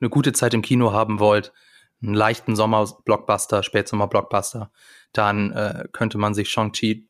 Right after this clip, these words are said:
durchaus schon mal antun. Ich persönlich find ihn nicht ganz so gut wie alle anderen Kritiker. Also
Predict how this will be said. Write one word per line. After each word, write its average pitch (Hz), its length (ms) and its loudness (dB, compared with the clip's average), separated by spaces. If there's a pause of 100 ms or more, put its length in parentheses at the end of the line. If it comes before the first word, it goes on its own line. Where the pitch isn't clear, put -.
durchaus 127 380 2
schon 113 120 -2
mal 113 140 0
antun. 123 520 -2 (760)
Ich 175 160 2
persönlich 180 380 4
find 160 320 2
ihn 139 240 4
nicht - 280 2
ganz 175 300 4
so 139 120 4
gut 131 300 0
wie 120 120 2
alle 120 240 4
anderen 120 480 0
Kritiker. 123 680 -2
Also 120 580 2